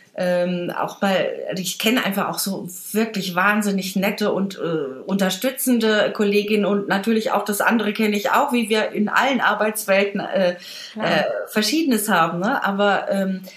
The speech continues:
Speaker 1: ich, ich habe mich drauf gefreut, irgendwie mal so diese Vielfalt, weil ich mag so weibliche, ähm, Ko-, Komik sehr
Speaker 2: Mhm.
Speaker 1: gerne, ne? Und,
Speaker 2: Mhm.
Speaker 1: äh, ich mag auch einfach diese, diese Vielfalt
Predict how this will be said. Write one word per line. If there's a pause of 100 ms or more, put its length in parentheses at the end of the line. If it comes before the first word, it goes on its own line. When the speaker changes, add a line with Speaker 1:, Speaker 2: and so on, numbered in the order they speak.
(260)
Speaker 1:
ich, (240)
ich
habe
mich
drauf
gefreut,
irgendwie
mal
so
diese
Vielfalt,
weil
ich
mag
so
weibliche,
ähm, (180)
Ko-,
Komik (420)
sehr
Speaker 2:
Mhm.
Speaker 1:
gerne,
ne?
Und,
Speaker 2:
Mhm.
Speaker 1:
äh,
ich
mag
auch
einfach
diese, (680)
diese
Vielfalt